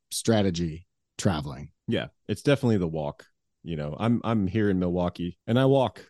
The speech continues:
Speaker 2: When I'm somewhere, I just walk around. There's no telling what you're gonna see, the people you get to meet, um, the hole in the wall spots. So yeah, it, the whole minor leagues, I, I got spots all over,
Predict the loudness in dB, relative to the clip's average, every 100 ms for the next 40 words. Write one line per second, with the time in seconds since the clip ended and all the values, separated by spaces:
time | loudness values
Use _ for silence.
0 | _ -6 -2 0 0 0 2 4 4 2
1 | 0 -4 -2 -2 0 0 0 -2 -6 -6
2 | -4 0 0 2 2 4 2 0 0 -2
3 | 0 2 2 -2 -2 0 0 -2 -2 -2
4 | 0 -2 -4 _ _ _ _ -14 -6 -6
5 | -4 -2 2 4 6 6 6 4 2 -4
6 | -2 -2 -4 -8 -12 _ _ _ _ _
7 | -4 2 4 4 4 0 -4 -2 2 4
8 | 6 6 6 6 4 4 0 0 0 -2
9 | -4 -6 -2 -2 -4 -4 0 0 0 -2
10 | -2 -8